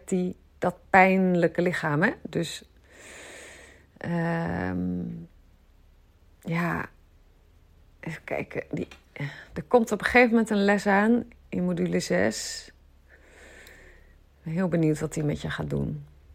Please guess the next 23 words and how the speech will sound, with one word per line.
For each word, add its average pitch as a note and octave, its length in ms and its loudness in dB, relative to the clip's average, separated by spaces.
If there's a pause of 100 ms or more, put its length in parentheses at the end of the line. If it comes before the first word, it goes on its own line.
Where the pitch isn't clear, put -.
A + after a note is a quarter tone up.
(2000)
Die - 120 -12
gaat G3+ 160 4
denk F#3 180 2
ik, - 200 -8
eh, E3 220 2
hard E3 200 -2
binnenkomen D3 500 0
bij D3+ 200 0
je. F3 100 0
Want - 500 -8
ik D#3+ 200 -12
voel F3+ 280 -2
wel E3+ 100 2
echt, - 280 0
je E3+ 80 -4
bent E3+ 180 -2
wel E3 340 -4
lekker - 300 -2
spiritueel E3 480 -2
ontwikkeld. D3 460 -2
Dus D3+ 140 -8
die - 120 -10
gaat, - 340 -8